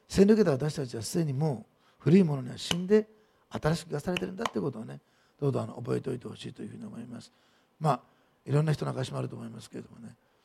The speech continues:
そしてキリストを共に歩くと皆さん、三十年間服に困らない。八人子供がいても、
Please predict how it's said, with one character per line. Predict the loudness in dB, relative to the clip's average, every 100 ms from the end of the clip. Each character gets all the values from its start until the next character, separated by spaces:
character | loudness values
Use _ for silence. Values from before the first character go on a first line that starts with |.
| _ -20 -10
そ | -6
し |
て | -2
キ | 2
リ | 4
ス |
ト | 4
を |
共 | 0 0
に | 0
歩 |
く | -2
と | -4
皆 | -6
さ | -6
ん、 | -6 -8 _ _ _ _
三 | -4 -2 2
十 | 4
年 | 6 6
間 | 6 6
服 | 6
に | 6
困 | 6
ら | 2
な | 2
い。 | -2 -8 _ _ _ _ _ _ _ -20 -20 _ _ _ _ _ _ _ _ _ _ _ _ _ _ _ _ _
八 | 2 4
人 | 6
子 | 6 6
供 | 8
が | 12
い |
て | 12
も、 | 12 12 6